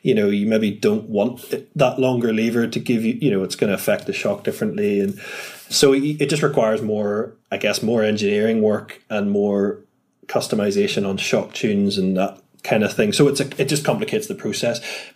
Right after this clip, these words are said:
But that doesn't mean it shouldn't happen. It doesn't mean it's the right, you know, it doesn't mean it's the wrong decision. Um, I, I, I, if I, the way I look at it,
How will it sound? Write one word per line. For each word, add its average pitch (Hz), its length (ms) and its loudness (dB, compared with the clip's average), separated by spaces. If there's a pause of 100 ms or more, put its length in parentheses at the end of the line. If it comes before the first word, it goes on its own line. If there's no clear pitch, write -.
(140)
But - 140 2
that 156 120 6
doesn't 156 160 2
mean 120 160 2
it 110 60 -2
shouldn't 98 320 -2
happen. 110 280 -2
It 98 60 -4
doesn't 123 200 0
mean 104 120 0
it's - 120 -4
the 101 100 0
right, 98 280 -2
you 113 120 0
know, 101 100 4
it - 60 2
doesn't 127 180 2
mean 104 80 4
it's 98 100 -4
the 98 80 -4
wrong 95 220 0
decision. 123 580 -2
Um, 98 360 -2
I, 120 80 4
I, 120 400 0
I, - 80 0
if 120 120 0
I, 110 160 2
the 127 140 -2
way 120 160 2
I 113 80 4
look 113 240 0
at 107 140 2
it, - 180 -6